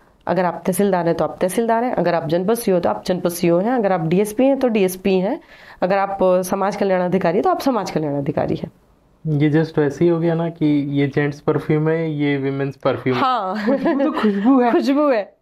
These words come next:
Speaker 1: चाहे कोई सी भी रहे। <laughs> तो इसमें,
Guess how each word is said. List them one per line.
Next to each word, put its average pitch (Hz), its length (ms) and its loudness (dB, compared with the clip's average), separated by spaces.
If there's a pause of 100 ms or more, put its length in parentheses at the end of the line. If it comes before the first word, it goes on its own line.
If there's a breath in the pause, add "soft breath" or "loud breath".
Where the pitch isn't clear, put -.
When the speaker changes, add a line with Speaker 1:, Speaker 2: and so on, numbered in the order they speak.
(120)
Speaker 1:
चाहे 339 160 2
कोई 381 220 0
सी 349 140 0
भी 285 120 -2
रहे। 214 260 0 (180)
<laughs> 302 2000 0
तो 269 100 4
इसमें, 285 580 0